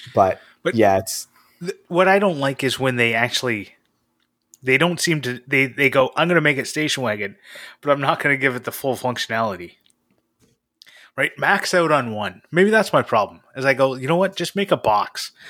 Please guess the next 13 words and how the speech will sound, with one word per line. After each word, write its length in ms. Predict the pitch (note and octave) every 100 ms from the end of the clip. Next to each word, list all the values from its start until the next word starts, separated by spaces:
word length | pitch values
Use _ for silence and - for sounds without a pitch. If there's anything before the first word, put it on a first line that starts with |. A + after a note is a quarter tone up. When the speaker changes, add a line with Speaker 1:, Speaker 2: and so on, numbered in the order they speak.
| - -
Speaker 2:
Like 140 | B2
the 80 | C3+
Ford 320 | - E3 C#3+
Flex. 420 | - B2+ G#2 - C#3
It's 120 | -
just 160 | A3 D#3+
a 40 |
box. 520 | - G#2+ G2 - - -
Boom. 320 | C#3 C#3 G2 - -
You 140 | B2+
got 180 | C3+ C3+
a 40 |
car. 360 | - G#2+ F#2